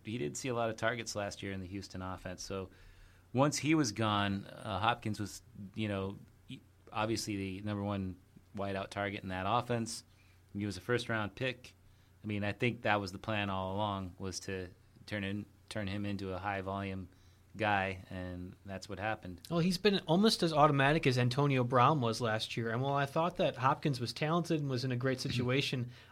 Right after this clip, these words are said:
Speaker 2: I didn't think he'd be putting up those kind of numbers. So that's what I'm, I'm like, "Wow, this guy is," I mean, he's, every single week he's getting
Speaker 1: Well,
Speaker 2: hundred yards.
Speaker 1: he was definitely on, uh,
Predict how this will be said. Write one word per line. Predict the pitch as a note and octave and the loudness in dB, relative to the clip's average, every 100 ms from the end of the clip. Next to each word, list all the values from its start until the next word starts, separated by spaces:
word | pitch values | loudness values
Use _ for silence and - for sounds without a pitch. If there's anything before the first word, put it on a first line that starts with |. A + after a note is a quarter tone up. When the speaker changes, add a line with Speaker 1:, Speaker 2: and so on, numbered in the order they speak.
| - | 0
Speaker 2:
I | |
didn't | G3+ G#3 | 2 2
think | G3 F3 | 2 0
he'd | D3+ | 2
be | C#3 | 2
putting | C#3+ D#3 | 2 2
up | C3+ A#2 | 2 2
those | B2+ C#3+ | 2 2
kind | - C3+ | 0 0
of | A#2 | 2
numbers. | B2+ C3+ G#2 - - - - - | 2 0 -4 -8 -12 -14 -20 -10
So | - | 0
that's | F3+ F#3 - | 4 4 4
what | C3+ | 4
I'm, | A2+ A#2+ | 4 4
I'm | C3 D#3 | 4 4
like, | A2 | 2
"Wow, | A#2 B2 D3+ - - - - - | 4 8 8 4 -4 -20 -10 -4
this | G#3 | 0
guy | E3+ B2+ | 4 4
is," | A2+ - - | 2 -4 -2
I | |
mean, | D3+ C3+ | 2 4
he's, | F#3 C#3 - - - | 4 2 -4 -12 4
every | C#3 B2+ C#3+ | 4 6 4
single | - D#3 C#3 | 6 4 4
week | B2+ F#3 - | 4 2 2
he's | A#2+ | -2
getting | B2 B2 A#2+ | 0 0 0
Speaker 1:
Well, | A#2 - - - - | -2 -4 -20 -20 -10
Speaker 2:
hundred | - C#3+ | 0 4
yards. | C#3+ F#3+ B2 - | 4 4 2 -2
Speaker 1:
he | - C#3 | -4 -4
was | C#3 | 0
definitely | C#3+ C3+ B2+ | -2 0 -2
on, | A#2+ A2+ A2 | -2 -2 -2
uh, | G2+ | -4